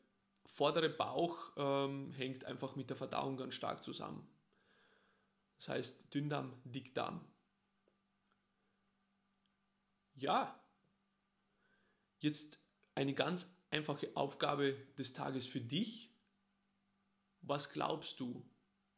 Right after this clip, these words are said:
nachdem das, was du jetzt gehört hast und du deine Schmerzen mit dem ein bisschen abgleichst,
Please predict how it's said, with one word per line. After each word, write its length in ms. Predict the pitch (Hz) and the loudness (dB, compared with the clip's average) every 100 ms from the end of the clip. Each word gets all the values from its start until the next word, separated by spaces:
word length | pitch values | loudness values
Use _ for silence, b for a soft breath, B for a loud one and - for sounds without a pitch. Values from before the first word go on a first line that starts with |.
| _ _ b b b | _ _ b b b
nachdem 320 | - - 135 131 | -12 -2 -2 0
das, 260 | 135 - | 0 0
was 140 | 139 - | -2 -2
du 100 | 135 | -2
jetzt 160 | 117 | -2
gehört 340 | 131 135 143 147 | -2 2 0 0
hast 360 | 123 - - - _ _ _ | -4 -4 -10 -20 _ _ _
und 180 | - 120 | -12 -6
du 60 | 139 | 0
deine 240 | 131 131 | 2 2
Schmerzen 500 | 127 135 139 - 147 | -2 -4 -4 -2 -2
mit 180 | 135 131 | -2 -2
dem 340 | 135 131 127 123 | -4 -4 -6 -6
ein 100 | 139 | -4
bisschen 300 | 131 - 131 | -4 -2 0
abgleichst, 720 | - - - 131 123 - - | 0 -2 -2 -2 -2 -6 -6